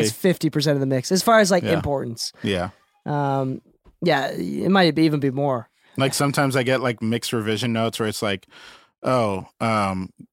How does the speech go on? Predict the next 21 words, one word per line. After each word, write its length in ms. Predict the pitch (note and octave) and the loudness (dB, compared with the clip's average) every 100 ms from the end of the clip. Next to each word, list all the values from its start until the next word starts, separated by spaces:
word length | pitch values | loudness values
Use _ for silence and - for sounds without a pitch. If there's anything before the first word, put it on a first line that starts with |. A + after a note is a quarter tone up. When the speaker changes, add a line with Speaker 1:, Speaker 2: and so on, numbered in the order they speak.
| _ | _
Speaker 2:
guitar 400 | A2+ A#2+ - C3+ | -8 -4 0 0
down 340 | A#2+ A2 A2+ G#2+ | 0 0 -2 0
during 260 | G2+ G#2 | -2 -2
the 80 | G2 | -4
chorus 380 | - G#2 G2 - | -4 -2 -2 -2
a 60 | G2 | -6
little 160 | F#2+ | -6
bit. 260 | G2 F#2+ F2+ _ _ | -4 -4 -6 _ _
And 240 | A2+ G#2 G#2 | -6 -4 -4
then 220 | G#2 G2+ - | -4 -6 -2
on 180 | E3 G3 | 0 0
the 60 | |
vocal, 400 | D3 D3+ C#3 G#2+ | 2 0 2 -2
can 180 | F#2 C3+ | 0 0
we, 200 | C3+ F3 | 2 2
like, 340 | F#3+ E3 B2 - C3 | 2 2 0 -10 -2
get 180 | B2+ | -2
it 100 | B2+ - | -2 -4
to 80 | |
do, 220 | A2+ A2+ A2+ | -2 0 0
like, 280 | G2 F#2+ | -2 -4